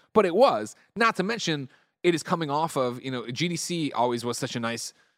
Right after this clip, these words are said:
lead into E three, where G D C was devs on the ground and showing their games to some people, but mainly talking to each other to then go to E three and have it be the bigger, uh, names or the big studios and big whatever. Like, Jeff was up here for G D C, I'm sure having conversations with other partners he wanted to have on the shows,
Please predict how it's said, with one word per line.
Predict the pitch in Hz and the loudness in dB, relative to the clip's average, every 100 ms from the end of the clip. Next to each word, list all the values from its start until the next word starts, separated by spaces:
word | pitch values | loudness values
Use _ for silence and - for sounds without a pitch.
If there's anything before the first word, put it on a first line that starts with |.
| _ - | _ -8
lead | 127 175 175 | -2 0 0
into | 127 110 | -2 -6
E | 110 104 | -10 -10
three, | - 147 123 107 | -4 -2 -2 -4
where | 113 | -6
G | 113 127 | -4 -6
D | |
C | 123 - | -6 -4
was | 165 127 | -4 -2
devs | 131 123 123 | -2 -2 -4
on | |
the | 117 | -4
ground | 104 131 123 120 117 | -2 -2 -2 -4 -4
and | 110 110 - | -8 -8 -6
showing | 123 117 | -4 -4
their | 110 | -4
games | 110 110 - | -6 -8 -8
to | |
some | - 120 113 | -6 -6 -4
people, | 107 101 | -6 -4
but | 98 107 | -6 -4
mainly | 120 113 107 | -4 -4 -6
talking | - 120 - 104 | -2 -2 -2 -6
to | |
each | 95 - | -8 -6
other | 90 92 87 _ _ | -6 -6 -10 _ _
to | 117 | -6
then | 113 | -4
go | 120 120 | -2 -2
to | 110 | -2
E | 101 | -8
three | - 127 | -8 -8
and | 101 | -6
have | 107 | -6
it | 101 | -6
be | 95 | -8
the | 95 | -10
bigger, | 92 101 95 92 95 | -8 -6 -6 -8 -8
uh, | 95 90 90 | -8 -8 -10
names | 92 107 98 90 92 | -10 -8 -8 -8 -8
or | 95 | -8
the | 92 | -6
big | 101 90 - - | -8 -10 -16 -14
studios | - 104 87 90 | -10 -8 -8 -10
and | |
big | 90 90 | -10 -6
whatever. | 104 120 87 - _ _ - | -4 -6 -8 -16 _ _ -6
Like, | 127 - _ _ _ - | -6 -8 _ _ _ -2
Jeff | 165 170 | -2 0
was | 135 | 0
up | 175 | 0
here | 139 107 | -2 -2
for | 113 | -4
G | 107 110 | -4 -6
D | |
C, | 104 - 120 | -4 -4 -2
I'm | 104 | -4
sure | 127 110 | -4 -6
having | 95 | -6
conversations | 104 95 - 147 101 | -8 -8 -6 -6 -6
with | 98 | -6
other | 98 90 | -6 -6
partners | 110 98 - | -6 -6 -6
he | 117 | -4
wanted | 110 | -4
to | 104 | -4
have | 95 | -6
on | 90 | -4
the | |
shows, | 113 247 160 | 0 0 -2